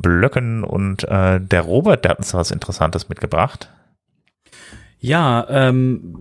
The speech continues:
Speaker 2: wie ihr kennt, wie ihr wisst, gibt's ja dieses komische Plugin, genannt WooCommerce. Habt ihr vielleicht schon mal ein oder zweimal hier im,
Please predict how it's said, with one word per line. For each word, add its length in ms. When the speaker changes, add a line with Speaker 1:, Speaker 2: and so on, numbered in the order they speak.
Speaker 2:
wie 260
ihr 260
kennt, 400
wie 100
ihr 120
wisst, 260
gibt's 200
ja 60
dieses 300
komische 320
Plugin, 460
genannt 380
WooCommerce. 560
Habt 120
ihr 60
vielleicht 240
schon 160
mal 140
ein 200
oder 140
zweimal 320
hier 140
im, 180